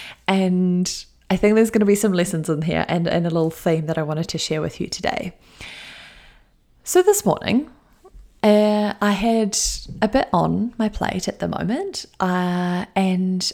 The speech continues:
I had podcast interviews booked. I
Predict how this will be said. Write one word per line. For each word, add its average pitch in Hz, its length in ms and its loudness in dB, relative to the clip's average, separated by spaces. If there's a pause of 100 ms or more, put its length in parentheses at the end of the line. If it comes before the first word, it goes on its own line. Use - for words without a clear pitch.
(100)
I 190 40 0
had 180 200 0
podcast 202 480 -4
interviews 185 460 -2
booked. - 520 -4 (120)
I 175 500 0